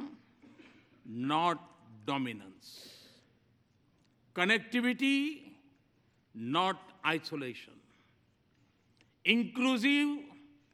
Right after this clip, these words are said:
not exclusive mechanisms, respect for global commons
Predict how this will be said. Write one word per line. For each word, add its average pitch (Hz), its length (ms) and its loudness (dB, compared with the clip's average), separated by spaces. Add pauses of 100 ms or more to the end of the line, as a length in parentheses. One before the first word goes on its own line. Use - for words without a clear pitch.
(300)
not 170 460 0 (280)
exclusive 175 720 -2
mechanisms, 139 880 -6 (1200)
respect 240 540 0 (100)
for 240 180 2 (160)
global 262 480 2 (180)
commons 262 880 0